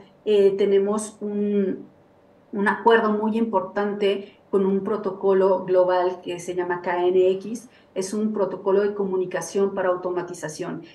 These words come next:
Entonces, eso también nos robustece y nos da fuerza para la parte de residencias y edificios inteligentes. Entonces, pero vuelve a ser lo mismo, vuelve a ser tecnología.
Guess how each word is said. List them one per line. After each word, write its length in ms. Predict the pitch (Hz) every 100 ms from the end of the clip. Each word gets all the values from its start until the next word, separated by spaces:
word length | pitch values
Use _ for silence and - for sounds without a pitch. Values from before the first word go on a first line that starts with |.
| -
Entonces, 480 | 190 190 196 220 220
eso 260 | - 214 254
también 440 | 220 220 240 269
nos 140 | 277 240
robustece 880 | 214 185 - 233 240 247 247 - -
y 100 | 202
nos 300 | 196 208 196
da 160 | 220 233
fuerza 680 | 240 240 240 - 226 240 - -
para 160 | 202 196
la 180 | 196
parte 340 | 202 202 - 220
de 180 | 220 196
residencias 640 | 202 208 190 196 220 208
y 40 | 202
edificios 500 | 190 - 190 214 220
inteligentes. 880 | 190 185 180 - 214 196 190 - - - -
Entonces, 640 | 208 214 220 240 247 247 - - _
pero 320 | - 233 233
vuelve 360 | 220 196 277 277
a 60 | 277
ser 200 | 285 254
lo 120 | 247
mismo, 320 | 240 208 180
vuelve 280 | 190 233 254
a 40 |
ser 280 | 247 247 247
tecnología. 880 | 254 254 233 196 180 - 214 170 -